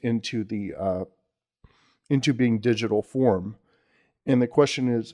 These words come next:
how do you produce conflict and how do you produce struggle in order to create happiness and meaning? Because if you remove all those things,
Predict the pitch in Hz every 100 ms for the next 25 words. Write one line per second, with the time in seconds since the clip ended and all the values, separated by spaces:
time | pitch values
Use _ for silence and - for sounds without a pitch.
0 | _ - 156 165 165 156 139 123 135 123
1 | - - - 139 123 - 110 104 - -
2 | 113 110 127 123 117 120 113 107 - -
3 | 160 131 107 107 117 113 117 117 113 110
4 | - 110 - 127 123 120 107 - 104 110
5 | 135 104 - _ _ _ _ _ 113 123
6 | 113 117 127 113 117 175 190 135 113 107
7 | - 101 95 104 -